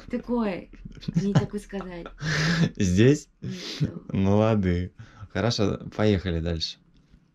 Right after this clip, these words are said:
Speaker 1: Это Наруто.
Speaker 2: М.
Speaker 1: Он.
Speaker 2: Он злой или
Speaker 1: Лиса, Лиса.
Speaker 2: он злой или плохой?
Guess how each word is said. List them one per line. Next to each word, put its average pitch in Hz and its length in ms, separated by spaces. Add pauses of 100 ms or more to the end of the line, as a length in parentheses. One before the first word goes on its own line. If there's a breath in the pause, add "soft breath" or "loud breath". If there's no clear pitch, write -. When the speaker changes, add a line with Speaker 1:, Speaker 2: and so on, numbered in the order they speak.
(440)
Speaker 1:
Это 294 160
Наруто. 185 520 (340)
Speaker 2:
М. 92 680 (1160)
Speaker 1:
Он. 214 480 (160)
Speaker 2:
Он 95 160
злой 127 280
или 320 80
Speaker 1:
Лиса, - 220
Лиса. 233 400
Speaker 2:
он 98 140
злой 131 260
или 165 80
плохой? 90 460